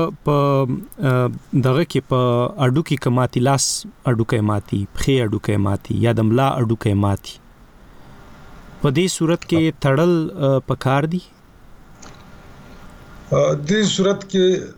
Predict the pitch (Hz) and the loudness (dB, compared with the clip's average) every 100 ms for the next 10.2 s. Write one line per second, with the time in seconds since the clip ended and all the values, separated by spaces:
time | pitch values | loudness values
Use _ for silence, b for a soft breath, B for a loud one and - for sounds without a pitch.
0 | - - - - 139 147 143 - 156 156 | -20 -20 -16 -4 0 0 -2 0 2 2
1 | 120 - 165 160 - 160 151 147 143 135 | -2 0 0 0 -2 0 0 0 0 0
2 | 131 127 - 131 117 147 143 131 123 127 | -2 -2 -2 -2 0 0 2 0 0 -2
3 | 120 123 123 113 135 131 123 123 127 127 | 0 2 2 0 0 2 2 0 -2 -2
4 | 143 135 127 123 123 110 131 127 117 127 | -2 0 2 2 0 -2 0 0 2 2
5 | 120 113 123 110 101 90 90 85 82 80 | 2 0 0 0 -2 -2 -2 -4 -4 -8
6 | - - 127 110 127 - - - - - | -14 -2 0 2 -2 -10 -20 -20 -20 -20
7 | - - - - - 110 113 127 127 117 | -20 -20 -20 -20 -6 -2 2 2 2 2
8 | 127 127 139 139 - 123 123 135 139 120 | 2 2 2 0 0 2 2 2 0 -4
9 | 110 110 110 104 98 101 95 92 - - | 0 0 0 0 0 0 0 -2 -6 0
10 | 123 104 | 0 0